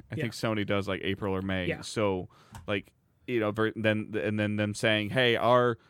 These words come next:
Speaker 1: our games as a service player base in twenty twenty-four is this much higher than twenty twenty-three when you didn't release a games as a service."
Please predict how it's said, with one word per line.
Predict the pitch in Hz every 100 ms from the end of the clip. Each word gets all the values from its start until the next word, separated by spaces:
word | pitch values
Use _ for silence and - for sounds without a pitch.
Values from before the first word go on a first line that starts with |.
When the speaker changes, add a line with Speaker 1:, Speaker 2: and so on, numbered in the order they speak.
| _ -
Speaker 1:
our | 117
games | 113 135 135
as | 135 120
a |
service | - 131 113
player | - 131 117
base | 104 101 101
in | 104
twenty | - 110 107
twenty-four | 113 101 120 107
is | 98 123
this | 160 147
much | 135 -
higher | 127 113 104
than | 98
twenty | 98 107 95
twenty-three | - 95 101 101
when | 95 101
you |
didn't | 98 71
release | 90 92 -
a |
games | 92 82 -
as |
a | -
service." | - - -